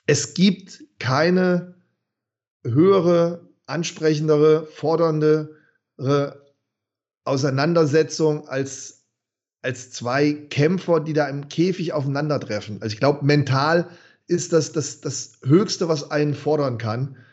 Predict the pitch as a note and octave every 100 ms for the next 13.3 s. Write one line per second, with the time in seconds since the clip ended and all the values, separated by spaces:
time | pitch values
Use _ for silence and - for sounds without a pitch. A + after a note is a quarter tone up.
0 | _ _ _ _ B2 B2+ C3 B2+ B2+ B2+
1 | B2+ B2+ C3 - - A2+ C#3 - - C3
2 | B2+ C#3+ C#3+ B2+ A2 C3+ C3+ A2+ G#2+ A2
3 | C3+ B2 - C#3 C3+ D3 C3 B2 C3 -
4 | A#2 B2 C3 C3+ C3+ C#3 B2 B2 B2 C3+
5 | C3 A#2 A#2+ C3+ C#3 A#2+ C#3 - - _
6 | - B2 A#2 A#2 B2 C3 G#2+ B2 C3+ C3
7 | C#3 C#3 C3 C#3+ C#3 C#3 - _ - C3+
8 | C3 B2+ A#2+ D3 C#3 B2+ C3+ C#3+ D3 C#3
9 | C#3 C3+ B2 B2+ B2 B2 C3 C3+ C3+ A2
10 | C3 B2 A2 A#2 C#3 D3+ A#2 C3 C#3+ C3+
11 | - C#3 D3+ C3 A2+ - _ _ - A#2
12 | A#2 A2 A2 A2+ G#2 G#2+ G#2 F#2 - -
13 | A2+ A2 A2